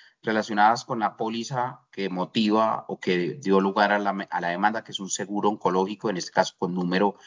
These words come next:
diez dos setenta y ocho, con certificado terminado en cincuenta y cuatro quince.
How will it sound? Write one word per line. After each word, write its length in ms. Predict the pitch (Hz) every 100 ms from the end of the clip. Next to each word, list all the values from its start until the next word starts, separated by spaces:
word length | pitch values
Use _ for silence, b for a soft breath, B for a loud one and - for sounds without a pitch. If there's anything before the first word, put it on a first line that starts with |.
| B B B B _
diez 420 | 101 117 120 120
dos 140 | 104 98
setenta 400 | 104 113 107 120
y 80 |
ocho, 320 | 120 107 135 135
con 260 | 107 101
certificado 640 | - 107 113 107 110 104
terminado 380 | 110 98 90 85
en 60 | 90
cincuenta 400 | 98 92 85 78
y 40 |
cuatro 360 | - 82 87 85
quince. 400 | 117 92 -